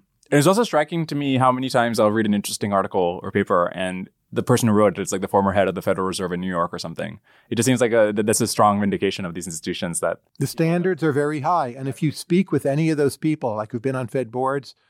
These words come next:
Speaker 2: ask them questions, they're super smart, super involved, curious, uh, really, for the most part, do want the best thing for their country.
Speaker 1: Uh, g-, going back to these economists, you, at the end, you talk about how you're kind of, uh, disappointed in this sort of turn that economics has taken.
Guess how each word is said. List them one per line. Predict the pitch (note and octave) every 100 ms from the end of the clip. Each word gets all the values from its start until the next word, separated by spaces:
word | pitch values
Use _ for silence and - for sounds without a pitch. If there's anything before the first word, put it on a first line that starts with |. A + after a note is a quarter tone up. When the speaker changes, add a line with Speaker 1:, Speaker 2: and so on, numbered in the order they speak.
| _ _ -
Speaker 2:
ask | C#3 -
them | D3
questions, | B2 C#3+ - - D3 -
they're | A#2+
super | - D3 E3
smart, | - D3 C#3+ D3
super | - C#3 D3 C#3+
involved, | C3 C3 C3+ C3+ -
curious, | - C3 C#3 C#3+ C3 - _ _ _ _ _ _ _ -
uh, | A#2+ A2+
really, | C3 C3+ D#3+ D3+ C3
for | - G#2+
the |
most | B2+ C#3 -
part, | C#3+ C3
do | C3+
want | B2 B2+ G#2+
the |
best | A#2 A#2+ -
thing | B2+ A#2+
for | B2+
their | B2+
country. | D3 D3 B2 G#2+ _ _ _ _ _ _
Speaker 1:
Uh, | - E3 C#3+
g-, | C3
going | D#3 D#3+
back | D#3 D#3+
to | D3+
these | C3+
economists, | A#2+ A2+ A2 G#2 F2 - - - _ _ _ _
you, | B2 B2 B2+ B2
at | A2+ B2+ -
the | A2+ A#2+
end, | A2
you |
talk | G#2+ G#2+
about | A2 G2
how | G#2 G2
you're | G2 G2
kind | G2+ F#2+
of, | F2+
uh, | G2+ G2 F2+ F2
disappointed | F#2 G#2 A2 G2 F#2 F2+
in | F2
this | F2 E2+ -
sort | - G#2+
of | -
turn | G#2+ F#2
that | F2+
economics | F2 F2+ E2+ E2+ -
has | -
taken. | F2 D#2 D#2+